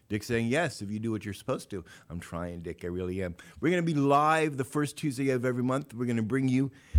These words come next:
new interviews from community leaders, news and events, and we will be playing the second half of that interview on the third Tuesday of the month. So check us out.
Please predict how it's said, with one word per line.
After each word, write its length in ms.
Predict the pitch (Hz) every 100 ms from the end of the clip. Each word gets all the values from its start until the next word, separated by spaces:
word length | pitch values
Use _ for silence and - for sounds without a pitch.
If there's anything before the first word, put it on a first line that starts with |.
| -
new 200 | 143 190
interviews 720 | 175 170 165 147 165 180 190
from 180 | - 131
community 500 | 123 143 147 143 139
leaders, 720 | 143 160 175 185 165 - - - -
news 300 | 110 135 139
and 80 | 131
events, 500 | 123 143 170 190 - - - _ -
and 200 | 151 147
we 100 | 151
will 140 | 151
be 140 | 147 127 - -
playing 260 | 165 156 151
the 100 | 147
second 500 | - - 254 247 170
half 440 | 120 73 - - _ _
of 160 | - 104
that 180 | 120 -
interview 480 | 117 104 101 104 101 - _ -
on 140 | 120
the 120 | 120
third 460 | 110 - 151 156 131
Tuesday 520 | 120 95 92 80 78 - _ -
of 140 | 92
the 80 | 90
month. 320 | 90 73 - - - -
So 200 | 113 107
check 380 | - - 175 185
us 160 | 156
out. 360 | 135 123 139